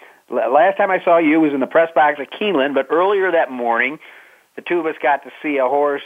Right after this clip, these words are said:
uh, gallop around the track by the name of Nyquist. Did you get a chance to see him today?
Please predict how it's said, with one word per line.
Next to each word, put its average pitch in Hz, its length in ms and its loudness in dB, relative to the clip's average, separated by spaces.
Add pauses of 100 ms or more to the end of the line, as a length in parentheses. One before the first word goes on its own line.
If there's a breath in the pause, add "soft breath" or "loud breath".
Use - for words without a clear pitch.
(140)
uh, 123 220 0 (120)
gallop 139 360 0
around 127 280 2
the 123 80 -2
track 127 420 0
by 120 120 2
the 120 80 -2
name 127 320 -2
of 113 120 0
Nyquist. 117 880 -2 (720 loud breath)
Did 131 140 -4
you 147 100 -2
get 156 140 -4
a 147 40 -12
chance 151 320 -6
to 131 180 -10
see 151 180 -4
him 147 120 -8
today? 135 460 -4